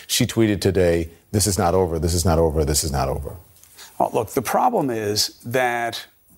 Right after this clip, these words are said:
Speaker 2: civil rights violations are a very high bar.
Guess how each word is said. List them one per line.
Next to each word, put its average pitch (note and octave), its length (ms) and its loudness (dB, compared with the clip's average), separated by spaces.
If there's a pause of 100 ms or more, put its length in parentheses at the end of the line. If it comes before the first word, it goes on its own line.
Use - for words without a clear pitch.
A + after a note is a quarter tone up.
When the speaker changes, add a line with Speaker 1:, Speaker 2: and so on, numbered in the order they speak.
(100)
Speaker 2:
civil G3+ 560 2
rights C#3 800 0
violations A2+ 880 0
are B2 100 0
a A#2+ 40 0
very C3 280 2
high A2+ 220 2
bar. E2 360 -6